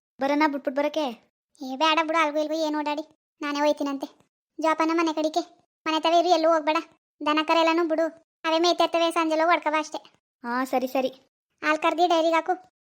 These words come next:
Speaker 1: ಆಯ್ತು, ಹೋಗವ, ನಂಗ್ ಗೊತ್ತಿಲ್ವಾ? ಬೇಗ ಬಂದ್ಬಿಡಿ.
Speaker 2: ಬೇಗ ಅಂದ್ರೇನು, ಒಂದ್ ನಾಲ್ಕು ದಿನ ಇರ್ತೀನಿ ಬಿಡು.
Speaker 1: ಹ್ಞೂ, ನಾಲ್ಕು ದಿನ ಏನ್ ಮಾಡಕ್, ಒಂದ್ ಎರಡ್ ದಿನ ಇದ್ಬಿಟ್ ಬಾ. ಅಲ್ಲೇನ್ ಮಾಡಿ ನೀನು?
Speaker 2: ಅದೆಕ್ಲ ಮಗಿಂತವ್ ಇರ್ಬೇಡ್ವಾ? ಇರು, ನೀನೇ ಅಡ್ಗೆ ಮಾಡ್ಕೊ.
Speaker 1: ಅಯ್ಯೋ, ಅಡ್ಗೆ ಮಾಡ್ಕೊ ಉಣ್ಣಕ್ಕಾಗದಾ?
Speaker 2: ಹೋಟ್ಲಲ್ಲೇ ಉಣ್ಕೊ ಬರೋ ಗಂಟ.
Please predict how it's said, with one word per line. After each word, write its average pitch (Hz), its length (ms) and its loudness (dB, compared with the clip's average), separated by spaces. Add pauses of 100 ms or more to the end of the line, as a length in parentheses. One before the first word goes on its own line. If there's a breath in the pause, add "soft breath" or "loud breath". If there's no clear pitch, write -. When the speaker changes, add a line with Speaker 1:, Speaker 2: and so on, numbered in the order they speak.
(140)
Speaker 1:
ಆಯ್ತು, 240 300 -4
ಹೋಗವ, 262 220 2
ನಂಗ್ 262 180 -2
ಗೊತ್ತಿಲ್ವಾ? 247 340 -6 (420)
ಬೇಗ 262 220 0
ಬಂದ್ಬಿಡಿ. 285 360 0 (580)
Speaker 2:
ಬೇಗ 285 260 -2
ಅಂದ್ರೇನು, 339 300 0
ಒಂದ್ 349 120 0
ನಾಲ್ಕು 320 180 0
ದಿನ 330 120 -4
ಇರ್ತೀನಿ 320 260 -4
ಬಿಡು. 339 140 -4 (440)
Speaker 1:
ಹ್ಞೂ, 240 120 -8
ನಾಲ್ಕು 269 280 -2
ದಿನ 277 100 -6
ಏನ್ 285 140 -6
ಮಾಡಕ್, 285 160 -6
ಒಂದ್ 285 120 -4
ಎರಡ್ 254 160 -4
ದಿನ 262 100 -10
ಇದ್ಬಿಟ್ 262 300 -8
ಬಾ. 262 300 -10 (360)
ಅಲ್ಲೇನ್ 277 280 0
ಮಾಡಿ 294 160 2
ನೀನು? 302 220 2 (880)
Speaker 2:
ಅದೆಕ್ಲ 302 320 0
ಮಗಿಂತವ್ 339 380 2
ಇರ್ಬೇಡ್ವಾ? 311 360 2 (500)
ಇರು, 339 160 2
ನೀನೇ 370 400 4
ಅಡ್ಗೆ 339 160 2
ಮಾಡ್ಕೊ. 349 260 2 (460)
Speaker 1:
ಅಯ್ಯೋ, 240 200 -4
ಅಡ್ಗೆ 240 160 0
ಮಾಡ್ಕೊ 254 260 -2
ಉಣ್ಣಕ್ಕಾಗದಾ? 262 680 -4 (320)
Speaker 2:
ಹೋಟ್ಲಲ್ಲೇ 359 340 4
ಉಣ್ಕೊ 359 220 4
ಬರೋ 349 180 2
ಗಂಟ. 330 180 0